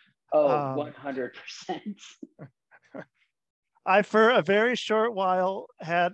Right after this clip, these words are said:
Speaker 2: did a, like, a crossbody off the top rope. And then, like, I did that probably, like, three or four times. And then I was just like, "I'm fucking done doing all this. There's, there's no point to it.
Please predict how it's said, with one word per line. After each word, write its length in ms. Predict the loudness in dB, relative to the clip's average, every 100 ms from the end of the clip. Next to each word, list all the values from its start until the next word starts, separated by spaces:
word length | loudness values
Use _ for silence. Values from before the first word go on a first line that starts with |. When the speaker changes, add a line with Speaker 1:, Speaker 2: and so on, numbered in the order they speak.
| -6
Speaker 2:
did 220 | -4 -2 0
a, 100 | -2 -6 -6
like, 220 | -4 -2
a 420 | 0 0 0 -4 -8 _ _ _ _ -8
crossbody 680 | 0 0 0 -2 0 0 -2
off 140 | -4
the 80 | -6
top 260 | -2 -2 -2
rope. 280 | -4 -4 -4
And 180 | -8 -2
then, 240 | -2 -2 -6 _ _ _
like, 220 | -2 -2 -2 _ _ _ -6
I 60 |
did 200 | -2 0
that 200 | 2 0
probably, 300 | -2 -4 -4
like, 120 | -8 -10
three 180 | -6 -4
or 60 | -4
four 240 | -2 -2
times. 500 | -2 -2 -2 -4 -8
And 140 | -4 -2
then 140 | 0
I 60 | 0
was 100 | 0
just 180 | -6
like, 200 | -4 -4 -6 _ _ _ _ _ _ _ _ -4
"I'm 120 | 0
fucking 340 | 0 0 0
done 240 | 2 2 2
doing 260 | 0 0
all 200 | 2 0
this. 260 | 0 -4 -6
There's, 280 | -12 -10 -10
there's 240 | -8 -8 -4
no 160 | -4
point 360 | -2 -2 -2 -2
to 200 | -4 -2
it. 120 | -2